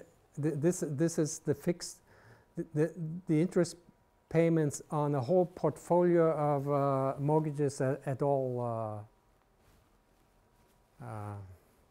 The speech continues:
Speaker 1: maturities. So, so, so this,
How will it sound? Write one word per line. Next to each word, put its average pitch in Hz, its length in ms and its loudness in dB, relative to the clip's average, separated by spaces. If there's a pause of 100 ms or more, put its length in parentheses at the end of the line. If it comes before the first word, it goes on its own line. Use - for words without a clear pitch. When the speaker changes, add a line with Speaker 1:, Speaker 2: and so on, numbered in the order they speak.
(640)
Speaker 1:
maturities. 127 760 -4 (960)
So, - 220 2 (1160)
so, - 240 -6
so 202 140 4
this, 220 260 4